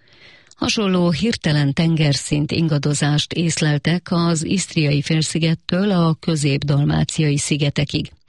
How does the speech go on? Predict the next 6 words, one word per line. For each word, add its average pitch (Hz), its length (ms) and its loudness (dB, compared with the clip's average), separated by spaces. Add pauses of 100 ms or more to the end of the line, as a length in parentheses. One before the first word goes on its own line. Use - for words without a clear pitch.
(460)
Pulában 180 480 2
és 156 300 0 (120)
Zadar 156 640 0
alacsonyabban 156 680 0
fekvő 147 480 -2
partszakaszain 151 920 -2